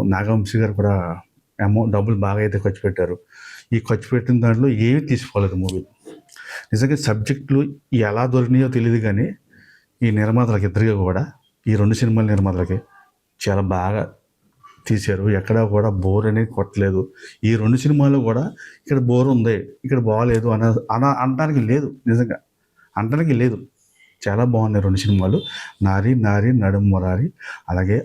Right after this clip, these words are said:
అనగనగా ఒక రాజు. ఈ రెండు మూవీస్ కూడా అందరూ ఫ్యామిలీ ఆడియన్స్ కానీ, మన యూత్ కానీ, ప్రతి ఒక్కళ్ళు,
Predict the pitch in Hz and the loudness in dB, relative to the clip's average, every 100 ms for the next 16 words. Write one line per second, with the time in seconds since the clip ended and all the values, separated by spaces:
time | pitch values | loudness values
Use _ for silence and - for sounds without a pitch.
0 | 113 95 101 101 98 95 117 151 98 95 | -2 0 0 2 2 2 2 2 0 -2
1 | 87 85 92 101 - _ - 110 107 98 | -2 -2 -2 -4 -8 _ -2 0 2 2
2 | 95 98 110 104 101 98 104 95 98 - | 2 4 2 2 2 2 0 0 -2 -4
3 | - - - - - 98 107 110 104 - | -8 -20 -20 -14 -4 0 2 0 -2 -4
4 | _ _ _ - 101 98 107 104 101 104 | _ _ _ -6 -2 0 0 0 0 0
5 | 101 - 104 104 90 - _ - 104 101 | 0 0 0 0 -4 -8 _ -4 0 2
6 | 98 101 107 110 117 107 101 101 117 143 | 2 2 2 0 0 0 -2 -4 -4 0
7 | 131 127 151 156 | 0 0 0 0